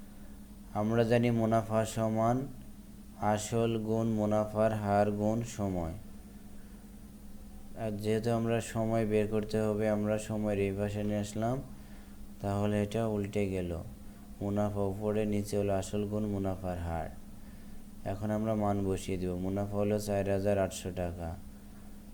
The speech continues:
আসল হলো দশ হাজার টাকা, মুনাফার হার হলো বারো পার্সেন্ট, এজন্য আমরা উপরে একশো দিব। তাহলে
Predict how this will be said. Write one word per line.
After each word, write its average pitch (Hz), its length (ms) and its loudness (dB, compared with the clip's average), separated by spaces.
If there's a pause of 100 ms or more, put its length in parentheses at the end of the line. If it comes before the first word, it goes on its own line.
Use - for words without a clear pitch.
(240)
আসল 101 460 0
হলো 104 300 4
দশ 98 320 0
হাজার 101 280 0
টাকা, 104 320 0
মুনাফার 101 540 0
হার 98 280 0
হলো 107 240 2
বারো 98 640 6
পার্সেন্ট, 90 540 0 (640)
এজন্য 101 340 0
আমরা 107 340 4
উপরে 113 420 4
একশো 98 340 2
দিব। 85 340 -2 (1300)
তাহলে 104 460 0